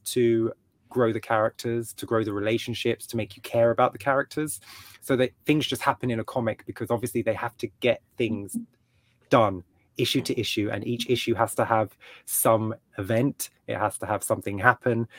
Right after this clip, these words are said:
So they don't have the time to slow down. Whereas a T V series, which can take one trade that is maybe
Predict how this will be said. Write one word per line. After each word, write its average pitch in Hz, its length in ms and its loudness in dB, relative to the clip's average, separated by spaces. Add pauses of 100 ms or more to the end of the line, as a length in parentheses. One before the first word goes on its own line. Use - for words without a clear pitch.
(140)
So - 120 -4
they 107 140 -2
don't 139 260 6
have - 280 0
the 123 100 -6
time 113 280 0
to - 100 -12
slow 107 360 -2
down. 113 360 0
Whereas 110 280 2
a 113 60 -6
T 143 180 0
V 127 160 0
series, 110 560 -2
which - 160 -8
can 117 140 -6
take 110 400 -2 (400)
one 139 240 6
trade 113 500 0
that 107 160 0
is 101 340 -4
maybe 107 460 -2